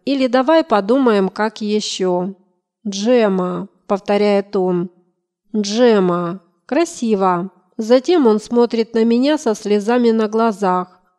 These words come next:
"Спасибо, Сара, за всё.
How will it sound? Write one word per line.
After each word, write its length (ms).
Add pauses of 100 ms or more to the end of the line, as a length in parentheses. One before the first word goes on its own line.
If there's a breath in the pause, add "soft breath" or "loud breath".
(360)
"Спасибо, 640
Сара, 680 (140)
за 220
всё. 580